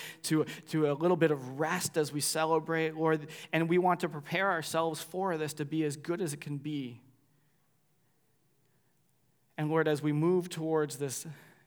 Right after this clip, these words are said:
this celebrate, time of celebration, we feel hectic. We feel frazzled.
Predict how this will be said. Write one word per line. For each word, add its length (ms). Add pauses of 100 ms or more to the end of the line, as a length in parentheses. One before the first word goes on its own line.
(800)
this 120
celebrate, 600
time 240
of 60
celebration, 680
we 160
feel 560 (580)
hectic. 640 (160)
We 80
feel 300
frazzled. 680